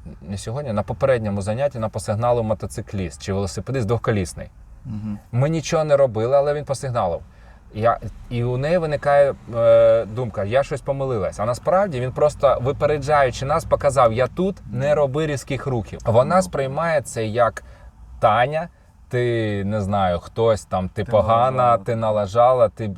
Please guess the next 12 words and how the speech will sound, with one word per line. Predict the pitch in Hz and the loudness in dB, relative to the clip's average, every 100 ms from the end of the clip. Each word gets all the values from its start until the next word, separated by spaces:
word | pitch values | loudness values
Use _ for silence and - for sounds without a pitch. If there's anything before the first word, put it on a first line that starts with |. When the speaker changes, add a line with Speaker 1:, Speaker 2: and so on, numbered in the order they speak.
| - | -8
Speaker 1:
ти | 120 | -6
ніхто, | 113 98 - 135 | -4 -6 -2 0
ти | 127 110 | 0 -2
не | 107 | -4
водій, | 101 101 101 123 123 101 | -2 -4 -4 -4 -6 -6
ти | 107 | -6
там | 90 104 | -2 -2
не | 104 | -2
ще | 98 - 127 | -4 0 0
щось, | 120 104 92 | 0 -4 -8
ти | - 104 101 | -6 -6 -4
просто, | - 110 - - 98 95 92 | 0 2 2 2 2 4 2